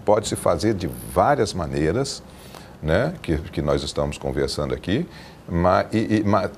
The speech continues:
principalmente a disseminação é muito maior quando o sistema imunológico é deprimido por alguma situação que nós já conversamos aqui, que é doença, né? Uma doença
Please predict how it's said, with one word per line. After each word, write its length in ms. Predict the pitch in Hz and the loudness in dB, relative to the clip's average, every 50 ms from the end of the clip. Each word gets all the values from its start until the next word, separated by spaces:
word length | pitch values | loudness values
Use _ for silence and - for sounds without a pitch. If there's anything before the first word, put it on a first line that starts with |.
| - - - - | -14 -18 -6 -2
principalmente 1120 | - - 208 233 240 - - - 165 170 165 - - 135 123 101 90 87 92 104 120 - 110 | 0 2 4 4 2 0 0 0 0 0 4 4 4 4 4 4 2 2 2 2 2 2 0
a 20 | |
disseminação 580 | 101 101 - - 98 92 92 92 87 82 - 90 | 0 0 -2 -2 -2 0 0 -2 -2 0 0 0
é 40 | 87 | 0
muito 400 | 90 101 107 160 196 - - 165 | 2 2 2 2 2 2 2 2
maior 400 | 170 165 117 95 101 - - 156 - - - - - | 4 4 4 4 4 2 0 -4 -10 -16 -18 -18 -2
quando 220 | - 107 107 107 107 | 0 2 2 2 2
o 60 | 104 | 0
sistema 500 | - 95 90 - - - - 127 156 156 | 0 -2 -4 -4 0 2 2 4 4 2
imunológico 540 | 151 147 143 127 101 95 104 113 117 - 117 | 2 2 2 4 4 4 4 2 2 0 0
é 40 | |
deprimido 600 | 101 104 101 - 110 101 82 80 87 104 120 120 | 0 0 0 0 -2 -2 0 0 0 0 0 -2
por 160 | 110 - 120 107 | -4 -2 0 2
alguma 500 | 104 92 82 73 73 92 139 185 196 170 | 2 2 2 2 2 2 4 4 4 2
situação 540 | - - - 147 - - 110 90 73 67 67 - - - - - | 2 2 0 0 2 2 2 2 2 0 -4 -10 -16 -20 -6 -4
que 80 | - | 2
nós 160 | 87 90 87 | 2 4 4
já 100 | 95 95 | 4 4
conversamos 540 | 87 - 98 87 85 80 - - 87 82 80 | 4 2 2 2 2 2 2 0 0 0 0
aqui, 260 | 80 - - 73 65 - - - - - - - - - - - - - - - - - - | -2 -2 -2 -2 -2 -2 -6 -12 -18 -20 -20 -20 -20 -20 -20 -20 -20 -20 -20 -20 -20 -20 -8
que 160 | - 82 85 | 0 2 4
é 220 | 82 76 65 - - - - - - | 4 4 4 2 -2 -6 -16 -20 -10
doença, 840 | - - 78 73 90 82 78 78 80 82 90 90 - - 127 143 185 - - - - - - - - | -6 -4 0 2 4 4 4 4 4 2 2 0 0 -2 -2 -2 -2 -4 -8 -16 -20 -20 -20 -14 -8
né? 240 | 76 73 87 117 151 - - - - - - | -6 -4 -4 -4 -6 -8 -14 -18 -18 -4 0
Uma 140 | 80 78 | 0 2
doença 380 | 78 76 82 85 82 - - 78 | 2 4 2 2 2 2 0 0